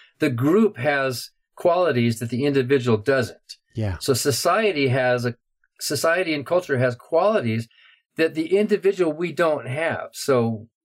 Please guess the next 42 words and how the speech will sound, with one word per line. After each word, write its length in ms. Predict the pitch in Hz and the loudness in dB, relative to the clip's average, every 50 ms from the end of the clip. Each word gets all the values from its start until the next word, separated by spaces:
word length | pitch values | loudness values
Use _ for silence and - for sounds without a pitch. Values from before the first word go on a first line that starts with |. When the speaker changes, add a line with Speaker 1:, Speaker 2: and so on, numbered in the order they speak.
| _ _ | _ _
Speaker 1:
you 300 | 123 123 151 185 214 185 | -8 -2 2 2 2 4
own 240 | 170 180 202 202 185 | 4 2 2 2 0
your 100 | 165 143 | -2 -2
decision. 640 | 135 135 120 - 180 185 185 - 139 120 117 117 117 _ _ _ _ _ _ _ _ | -2 -2 -2 2 2 2 2 2 0 0 0 0 -2 _ _ _ _ _ _ _ _
For 120 | - 147 135 | -4 -2 0
better 220 | 160 175 185 180 | 2 2 2 2
or 20 | |
for 160 | - - 151 147 | 2 2 2 2
worse, 240 | 147 175 185 - | 2 2 0 0
society 440 | - 143 123 - 147 151 165 160 147 131 | -2 -4 -2 0 0 0 2 0 -2 -2
might 260 | 135 135 131 110 - | -2 -2 -4 -2 -2
put 180 | 143 131 - | -2 -2 0
you 80 | 143 123 | 0 0
on 120 | 113 110 | 0 0
trial 300 | 110 - 143 143 151 131 | -2 0 0 0 2 2
and 120 | 113 110 98 | 0 -2 -2
judge 300 | 98 135 160 185 - 120 | 0 0 0 0 -2 -4
you 80 | 110 | -6
for 160 | - - 107 95 | -4 -4 -4 -4
that. 360 | 92 90 85 80 82 - - - - - _ _ _ _ _ _ | -2 -4 -4 -4 -6 -10 -12 -16 -20 -20 _ _ _ _ _ _
Uh, 320 | - 92 92 87 87 87 - - _ _ _ _ _ _ _ _ _ - | -8 -6 -4 -4 -6 -6 -10 -14 _ _ _ _ _ _ _ _ _ -2
and 180 | 107 107 107 | -2 0 0
then 120 | 117 117 117 | 2 2 2
you 120 | 120 123 | 2 0
suffer 300 | 120 - 135 120 - 107 | 0 -2 -2 -2 -2 -4
the 80 | 104 113 | -4 -2
consequences, 500 | 123 123 135 127 - 117 - 104 95 - | -2 -2 -2 -4 -6 -6 -6 -4 -2 0
Speaker 2:
So, 100 | 139 143 | 0 0
Speaker 1:
but 140 | 127 - | 0 0
Speaker 2:
so, 80 | - 131 | 0 2
Speaker 1:
they 180 | 120 120 - - | 2 2 0 0
Speaker 2:
yeah. 80 | 139 | 0
Speaker 1:
are 140 | 131 135 135 | -2 -2 -4
you 460 | 131 123 127 131 131 139 175 202 190 143 | -6 -8 -8 -8 -4 0 2 2 2 2
being 280 | 139 135 127 117 107 | 2 2 2 2 0
judged. 520 | 104 117 107 95 87 - - - - - - _ _ _ _ | 0 0 0 0 -2 -4 -8 -14 -16 -18 -20 _ _ _ _
Speaker 2:
Exactly. 440 | 131 120 104 131 135 131 123 107 107 | -2 0 0 2 0 0 0 -2 -2
Like, 200 | 104 104 95 - - | -2 -2 -2 -4 -6
so 180 | - - 131 117 | -2 0 2 4
whether 380 | 117 131 143 147 151 160 147 | 4 4 4 4 2 2 2
or 80 | 151 143 | 2 2
not 320 | 131 123 123 120 113 - | 2 2 2 0 0 -4